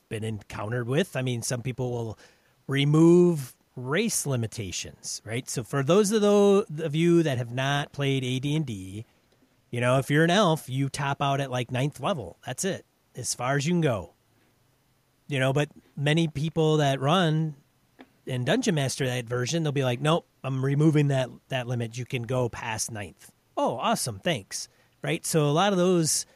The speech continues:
system type things are gonna have to be addressed. Or in the Fantasy Flight Games thing is, well, and it may be just even just part of an education component, like,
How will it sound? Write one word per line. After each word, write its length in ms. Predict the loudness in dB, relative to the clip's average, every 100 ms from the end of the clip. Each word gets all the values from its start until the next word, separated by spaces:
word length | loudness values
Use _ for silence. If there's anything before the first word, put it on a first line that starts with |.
| _ _ _ _ -8
system 1080 | -4 -2 -2 -2 2 2 2 2 0 -2 -6
type 340 | -6 -4 -4 -8
things 640 | -2 2 2 2 2 -2 -4
are 140 | -4 -2
gonna 140 | 0
have 220 | 0 -2
to 80 | -4
be 160 | -2 -2
addressed. 580 | -2 0 0 0 -6 _
Or 540 | 0 2 4 4 0 -2
in 200 | -4 -4
the 60 | -4
Fantasy 380 | -4 -4 -4 -8
Flight 300 | -8 -10 -6
Games 520 | -2 -2 -4 -6 -10 -20 -16
thing 380 | -8 -6 -4 -4
is, 360 | -4 -6 -8 -12 _ _ _ _ _ _
well, 140 | -2 2
and 80 | 4
it 60 |
may 140 | 4 4
be 120 | 2
just 220 | 0 -2
even 180 | -2 -2
just 180 | -4 -4
part 180 | -2
of 80 | 0
an 80 | 0
education 680 | -2 -4 -6 -4 -2 -2 -6
component, 560 | -6 -8 -6 -8 -10 -12
like, 360 | -12 -12 -16